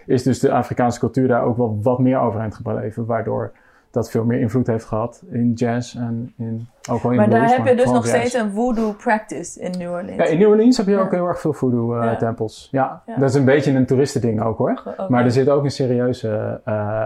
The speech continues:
Speaker 1: gemeenschap bij
Speaker 2: Ja.
Speaker 1: die, eh, ja, die, die gewoon heel erg die connectie juist tussen West-Afrika en ook Caribisch gebied. Want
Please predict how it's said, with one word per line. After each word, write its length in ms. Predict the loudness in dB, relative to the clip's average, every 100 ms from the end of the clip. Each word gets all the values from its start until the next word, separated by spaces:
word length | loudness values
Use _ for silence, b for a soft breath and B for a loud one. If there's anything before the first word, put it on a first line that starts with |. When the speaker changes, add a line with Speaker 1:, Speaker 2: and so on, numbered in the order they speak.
| -6
Speaker 1:
gemeenschap 520 | -2 -2 -2 -4 -4
bij 260 | -6 -8 -12 _
Speaker 2:
Ja. 200 | -8 -6
Speaker 1:
die, 340 | -4 -2 -2 -2
eh, 160 | -4 -6 -8 -12 -16 _ _
ja, 160 | 0
die, 180 | 2 2
die 140 | 2
gewoon 280 | 2 2 4
heel 160 | 4 2
erg 120 | 0
die 100 | -2
connectie 400 | 0 0 0 -2
juist 240 | 0 -2
tussen 240 | -4 -4 -4
West-Afrika 560 | -4 -4 -4 -4 -2 0
en 100 | -2
ook 120 | 0
Caribisch 380 | 0 0 0 -4
gebied. 320 | -6 -6 -8
Want 240 | -10 -10